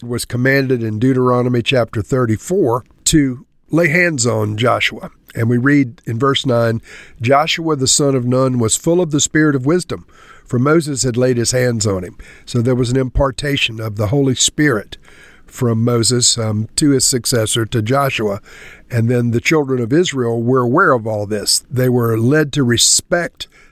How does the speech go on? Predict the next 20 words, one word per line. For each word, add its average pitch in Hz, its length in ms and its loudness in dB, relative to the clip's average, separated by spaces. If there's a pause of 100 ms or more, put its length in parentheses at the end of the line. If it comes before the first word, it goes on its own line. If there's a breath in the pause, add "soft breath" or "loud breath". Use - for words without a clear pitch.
(120 soft breath)
Joshua 131 640 0
by 117 240 0
virtue 131 400 0
of 117 100 -2
the 123 80 -2
fact 113 360 -2
that 127 100 -2
Moses 120 480 -2
had 110 200 -4
told 139 220 2
all 143 220 4
of 107 80 -6
them 107 320 -4
that 110 340 -2
Joshua 127 420 0
was 120 120 0
to 120 120 -6
be 120 120 2
his 113 100 0
successor. 123 600 -2